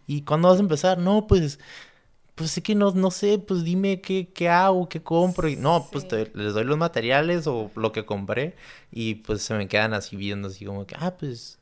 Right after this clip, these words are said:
Speaker 1: sí, sí lo voy a hacer". O
Speaker 2: Sí.
Speaker 1: sea, pues ojalá que sí lo hagan,
Speaker 2: Ajá.
Speaker 1: pero es como que, no sé, como que tienen la misma idea, pero
Speaker 2: Ujú.
Speaker 1: pues es, es nomás hacerlo, ¿no?
Speaker 2: Es que sí está difícil, o sea, la
Speaker 1: Sí,
Speaker 2: neta sí
Speaker 1: claro.
Speaker 2: está difícil decir, "Ok,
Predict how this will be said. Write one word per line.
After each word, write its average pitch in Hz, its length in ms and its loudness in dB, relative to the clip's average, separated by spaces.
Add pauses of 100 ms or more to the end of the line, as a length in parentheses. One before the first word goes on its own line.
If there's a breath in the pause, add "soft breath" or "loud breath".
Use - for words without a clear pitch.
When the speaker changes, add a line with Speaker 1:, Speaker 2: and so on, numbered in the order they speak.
Speaker 1:
sí, 180 260 -6
sí 175 120 -4
lo 170 100 -2
voy 170 80 2
a 165 40 2
hacer". 156 300 -6 (280)
O - 80 -8
Speaker 2:
Sí. - 60 -10
Speaker 1:
sea, - 160 -10
pues 113 180 -8
ojalá 175 320 4
que 165 100 2
sí 170 120 2
lo 151 140 4
hagan, 180 180 8
Speaker 2:
Ajá. 180 80 0
Speaker 1:
pero 123 300 2 (300 loud breath)
es 110 180 -6
como 135 280 0
que, 101 340 -2 (720)
no 123 180 0
sé, 127 260 6
como 110 180 2
que 110 100 -2
tienen 131 400 -2
la 143 80 4
misma 123 300 0
idea, 135 280 2
pero 117 120 -2
Speaker 2:
Ujú. 101 80 -6
Speaker 1:
pues 98 240 -12
es, - 480 -14 (180)
es 101 100 -12
nomás 135 220 -2
hacerlo, 143 480 -2
¿no? 147 280 -8
Speaker 2:
Es 226 180 -12
que 277 100 -12
sí 294 140 -16
está 339 200 -10
difícil, 233 680 -12
o 226 120 -6
sea, 240 160 0
la 208 140 4
Speaker 1:
Sí, 156 60 0
Speaker 2:
neta 185 220 -2
sí 294 100 -10
Speaker 1:
claro. 131 320 4
Speaker 2:
está 185 80 4
difícil - 200 -8
decir, 262 380 -8
"Ok, 208 180 -10